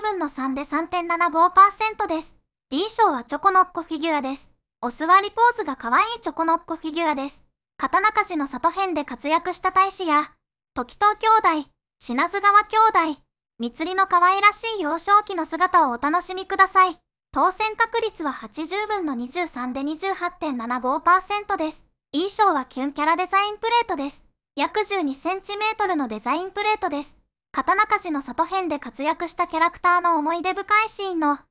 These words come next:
キュンキャライラストをお楽しみください。当選確率は八十分の二十一で二十六点二五パーセントです。F賞はクリアポスターです。全十四種のクリアポスターです。かまど炭治郎、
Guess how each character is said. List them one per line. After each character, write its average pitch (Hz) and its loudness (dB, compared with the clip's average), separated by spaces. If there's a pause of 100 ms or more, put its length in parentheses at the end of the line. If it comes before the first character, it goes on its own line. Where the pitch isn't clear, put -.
(180)
キ 294 0
ュ 339 2
ン 359 -4
キ 359 -2
ャ 349 6
ラ 392 6
イ 427 0
ラ 440 4
ス - -14
ト 311 0
を 233 -4
お 220 -8
楽 302 0
し 370 -8
み 381 -8
く 403 -4
だ 392 4
さ 381 4
い。 330 -6 (380)
当 320 2
選 427 -2
確 453 0
率 403 -6
は 269 -4
八 - -10
十 403 -4
分 403 -2
の 277 -4
二 247 -6
十 349 -4
一 269 -6
で 285 -6
二 262 -8
十 370 -2
六 302 -4
点 330 -2
二 277 0
五 269 0
パ 381 6
ー 392 4
セ 427 -2
ン 415 -10
ト 415 -4
で 311 -4
す。 - -20 (300)
F 349 -4
賞 381 2
は 233 -2
ク 226 -10
リ 269 -2
ア 370 0
ポ 440 0
ス - -8
タ 381 4
ー - -2
で 269 -6
す。 - -18 (320)
全 415 -2
十 392 -4
四 285 -2
種 392 -8
の 330 -2
ク 247 -8
リ 277 0
ア 349 4
ポ 415 2
ス - -4
タ 381 2
ー - -2
で 285 -8
す。 - -18 (320)
か 262 -2
ま 294 2
ど 427 4
炭 392 4
治 277 -6
郎、 311 4